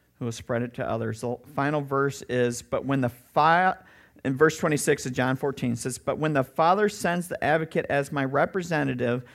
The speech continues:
that is the Holy Spirit, he will teach you everything and remind you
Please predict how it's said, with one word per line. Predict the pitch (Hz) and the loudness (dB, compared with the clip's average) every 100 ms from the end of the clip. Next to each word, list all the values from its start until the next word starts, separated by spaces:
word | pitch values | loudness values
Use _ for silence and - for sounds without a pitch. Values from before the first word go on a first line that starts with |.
| - | -8
that | - 139 | 0 0
is | 143 165 165 | 2 -2 -2
the | 143 | -4
Holy | - 170 202 | -2 -2 -2
Spirit, | - - 127 123 - _ _ _ | -2 0 0 0 -6 _ _ _
he | _ 170 | _ -2
will | 160 | 0
teach | 147 - 220 220 | 0 -2 -4 -4
you | 190 - | -6 -2
everything | 135 202 233 226 208 190 | 2 2 0 -2 -4 -2
and | 170 147 | -2 -2
remind | 143 139 139 175 214 220 208 | 0 0 0 0 0 0 -2
you | 165 156 160 170 | -2 0 0 -4